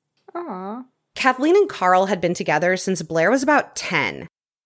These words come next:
Speaker 2: Blair said that she remembers being a little wary of her mom's new relationship at the beginning because Carl was so much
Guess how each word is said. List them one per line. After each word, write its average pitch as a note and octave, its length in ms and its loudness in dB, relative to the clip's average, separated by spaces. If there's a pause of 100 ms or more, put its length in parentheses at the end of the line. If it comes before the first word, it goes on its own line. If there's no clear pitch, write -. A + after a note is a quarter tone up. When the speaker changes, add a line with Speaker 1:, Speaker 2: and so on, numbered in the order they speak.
(120)
Speaker 2:
Blair G3+ 280 4
said D4 220 2
that B3 220 2
she - 180 0
remembers B3+ 480 4
being A3 240 0
a G3+ 60 2
little F3+ 220 0
wary E3+ 400 2
of F#3 80 0
her G3 100 -2
mom's F#3+ 320 0
new G3 100 0
relationship G3 580 0
at G#3 80 -2
the G#3 60 -4
beginning G3+ 480 2
because F#3 300 0
Carl G#3+ 380 2
was G3+ 180 0
so G3 100 2
much G#3 160 2